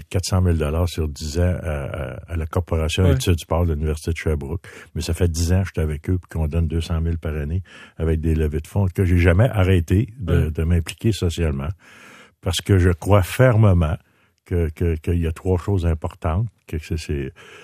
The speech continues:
Speaker 1: c'est l'éducation, la santé et la pauvreté.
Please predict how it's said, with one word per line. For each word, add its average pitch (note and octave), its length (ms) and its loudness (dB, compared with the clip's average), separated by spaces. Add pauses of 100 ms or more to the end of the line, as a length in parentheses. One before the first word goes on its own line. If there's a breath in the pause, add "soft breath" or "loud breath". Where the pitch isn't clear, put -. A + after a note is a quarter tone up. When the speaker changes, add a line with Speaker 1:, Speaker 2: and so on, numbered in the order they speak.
(100)
Speaker 1:
c'est - 120 -6
l'éducation, E2 680 2
la E2 220 2
santé E2 520 -2
et G2+ 80 0
la E2 140 2
pauvreté. D#2+ 600 -4